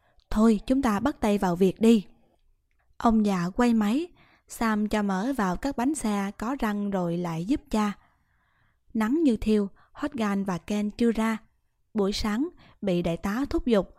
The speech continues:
họ đã gắng quá sức của họ và phải nghỉ ngơi một lúc rồi mới ra thay cho hai cha con chàng Sam được. Ông già quen nặng nhọc từ nhỏ, làm đua với con. Nhưng dù bền sức và khó chịu tới đâu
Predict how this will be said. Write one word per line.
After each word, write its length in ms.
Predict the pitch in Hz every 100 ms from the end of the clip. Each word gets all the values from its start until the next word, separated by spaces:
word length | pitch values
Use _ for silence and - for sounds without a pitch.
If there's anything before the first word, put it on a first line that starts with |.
| _ -
họ 200 | 202 185
đã 220 | 185 240
gắng 280 | 233 233 285
quá 160 | 247 277
sức 240 | 330 330
của 100 | 233
họ 320 | 214 175 180 - - -
và 220 | - 185 175
phải 200 | 190 202
nghỉ 160 | 208
ngơi 320 | 247 220 190
một 220 | 190 170 233
lúc 240 | 330 - - - -
rồi 240 | 202 175
mới 140 | 202 262
ra 160 | 220
thay 280 | - 202 190
cho 140 | -
hai 160 | 196 190
cha 180 | 202 190
con 320 | - 190 185
chàng 260 | - 165 170
Sam 260 | 202 196
được. 320 | 190 175 - _ _ _ _ _ _ _ _
Ông 240 | - 214 202
già 220 | 180 175
quen 320 | 214 202 196
nặng 220 | 170 180
nhọc 260 | 185 170 -
từ 100 | 180
nhỏ, 420 | 170 165 233 330 - - -
làm 300 | 196 180 175
đua 200 | 220 208
với 160 | 269
con. 300 | - 220 202 - _ _ _ _ _
Nhưng 240 | 220 214 196
dù 180 | 175
bền 240 | 175 180 170
sức 320 | - 320 -
và 240 | 196 170
khó 220 | 165 240 294
chịu 240 | 196 170
tới 300 | - 202 285
đâu 240 | 247 208